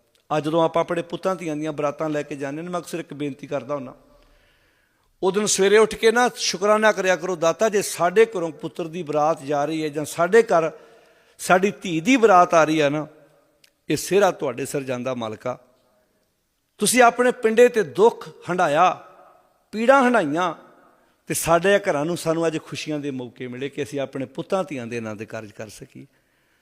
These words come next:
ਜੇ ਇਹਨਾਂ ਸਮਿਆਂ ਦੇ ਉੱਤੇ ਵੀ ਸਾਡੇ ਕੋਲ ਇੰਨਾ ਸਮਾਂ ਨਹੀਂ ਹੈਗਾ ਕਿ ਅਸੀਂ ਗੁਰੂ ਦੇ ਕੋਲ ਦਸ ਮਿੰਟ ਬਹਿ ਸਕੀਏ, ਸਾਧ ਸੰਗਤ ਜੀ, ਤੇ ਫਿਰ ਅਸੀਂ ਖੁਸ਼ੀ ਲੱਭਦੇ ਕਿੱਥੋਂ ਆ ਜੀ? ਪੈਲਸਾਂ 'ਚੋਂ,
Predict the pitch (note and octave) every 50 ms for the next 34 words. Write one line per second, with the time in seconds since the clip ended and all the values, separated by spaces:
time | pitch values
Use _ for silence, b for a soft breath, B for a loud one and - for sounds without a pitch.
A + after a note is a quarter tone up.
0 | _ _ _ _ _ _ _ _ _ _ _ _ _ _ D#3+ - D#4 D#4 D4+ E4
1 | F4 F4+ E4 - - G#3 A3+ A#3+ C4+ D4 D#4+ D4 E4 E4 D4+ - D#4 D#4 D#4 D#4
2 | G#3+ - B3 B3 C4 C4 C#4 C4+ B3+ B3 B3+ C#4+ C#4+ - - A#3+ B3 B3+ C#4 C#4+
3 | C4+ C#4 C4 A#3+ G3 D#3 F3+ F#3 F3 B B B - A3 A#3 - A3+ B3 E3+ D3
4 | F#3 G3 A3 F#3+ A#3 A3+ A3+ - A3 A3 G3+ C#3+ F3+ F3+ F3+ - G3 G#3 G#3+ G3
5 | D#3 D3 F3+ G3+ - - F#3 E3+ F3+ G3 D#3 - D3+ D3 C#3 A2+ B2+ A2 A2 A#2+
6 | A2 G2+ B2 - _ _ _ _ _ _ _ _ _ _ _ _ _ _ _ _
7 | - D#3+ F#3 F#3+ F3+ G3+ - - E3 D3 - G#3 D#3+ E3+ G3 G#3 A3 B3 A3 E3+
8 | E3+ - D3+ C#3 B2 A2 G#2 - _ - D#3 D#3+ D3 - G#3+ A3+ G#3+ -